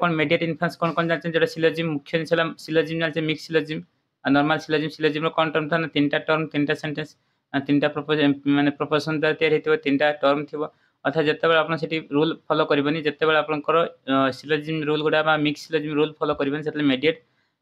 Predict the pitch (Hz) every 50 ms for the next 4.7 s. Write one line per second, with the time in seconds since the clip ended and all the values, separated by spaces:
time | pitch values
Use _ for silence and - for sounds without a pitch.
0 | _ - 139 135 123 131 143 143 143 143 151 143 - 139 131 - 139 135 135 131
1 | - 151 143 147 139 131 127 139 135 139 131 127 131 147 147 - - 127 117 -
2 | - - 104 104 107 - - 151 151 151 156 151 143 143 160 151 151 156 147 -
3 | 156 156 156 147 160 156 160 165 160 151 151 _ - 135 139 139 - - 151 147
4 | 147 - 156 147 147 - 165 156 156 - - 160 147 147